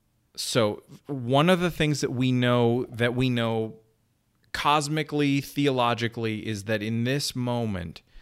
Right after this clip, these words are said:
Jesus was enduring the wrath of God as the one chosen to bear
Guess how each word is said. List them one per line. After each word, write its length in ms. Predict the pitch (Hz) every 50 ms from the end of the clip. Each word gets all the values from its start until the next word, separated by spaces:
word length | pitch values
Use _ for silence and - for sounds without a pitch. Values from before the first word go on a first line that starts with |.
| - - - - - -
Jesus 520 | 110 104 110 120 123 131 135 151 156 147 135
was 320 | 127 123 127 127 117 107
enduring 680 | 127 120 117 117 104 113 117 123 123 123 123 127 123 117
the 100 | 107 110
wrath 580 | 104 98 92 95 104 104 107 110 110 - - -
of 240 | 92 104 98 98 92
God 460 | 101 98 87 82 80 73 71 64 - - _ _ - - - - _ _ -
as 260 | 101 110 113 110 107
the 100 | 110 117
one 320 | 110 104 101 104 101 101 101
chosen 680 | - - - 117 110 110 110 107 104 113 113 113 110
to 180 | 110 - - 110
bear 800 | 101 95 90 87 87 - 92 92 98 92 90 90 90 90 87